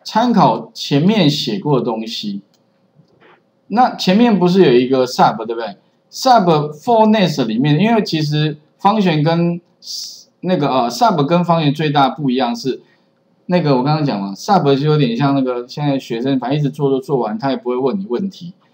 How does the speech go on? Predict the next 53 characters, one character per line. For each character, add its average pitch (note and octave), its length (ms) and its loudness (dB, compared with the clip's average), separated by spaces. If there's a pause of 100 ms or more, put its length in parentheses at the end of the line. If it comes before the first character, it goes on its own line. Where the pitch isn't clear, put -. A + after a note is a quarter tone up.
(200)
好， A#2+ 160 -4
那 F3 120 2
function F#3 440 2
是 D3+ 100 0
会 D#3 200 -2
一 - 20 0
直 B2+ 120 -4
问 B2 200 -2
问 G#2+ 200 -4
题， - 180 -20 (160)
一 D3 100 -4
直 C3 140 -4
问 B2+ 160 -4
问 G#2+ 160 -6
题 F#2+ 240 -14 (360)
啊， D#3+ 140 -4 (280)
会 E3+ 180 2
一 D#3+ 60 0
直 D3+ 120 -2
问 D#3 160 0
你 A#2+ 120 0
该 C#3 160 0
怎 A#2 100 -4
么 G#2 100 -2
办 G#2+ 300 -6 (140)
啊， A2+ 180 -6
怎 A2 160 -10
么 A2+ 80 -6
下 A#2+ 260 -4
一 A2 60 -6
步 G#2+ 240 -8 (480)
啊？ - 300 -2 (400)
所 A#3+ 400 0
以 G#3+ 80 2
呢， F3 240 4
其 F3+ 160 6
实 F3 140 0
你 C#3+ 120 4
可 E3 100 0
以 F#3 60 4
怎 C#3 100 0
么 C3+ 60 2
样， A#2+ 220 -2 (240)
把 C3 160 2
中 G#3 240 0
间 G3+ 200 2
这 F#3 200 2
个 E3 100 0
区 E3 220 -4
块 D#3+ 220 0
的 B2+ 40 0
东 C3 180 0
西 A#2+ 420 -6